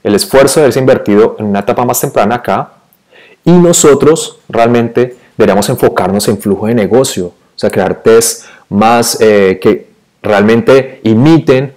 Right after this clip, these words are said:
un flujo de negocio real. ¿Esto cómo lo podemos usar? Hacer de varias formas. Una podría ser hablar con las personas de, de, de Analytics y ver cuáles son los flujos que las personas más usan.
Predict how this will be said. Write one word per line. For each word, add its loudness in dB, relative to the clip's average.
un -6
flujo 2
de 0
negocio 0
real. 0
¿Esto -4
cómo 2
lo 4
podemos 0
usar? -2
Hacer -2
de -2
varias 0
formas. 0
Una -4
podría 2
ser -4
hablar 0
con -6
las -4
personas -6
de, 0
de, -2
de 0
Analytics 0
y 0
ver 2
cuáles 0
son -4
los -2
flujos -2
que -2
las -4
personas -4
más -4
usan. -6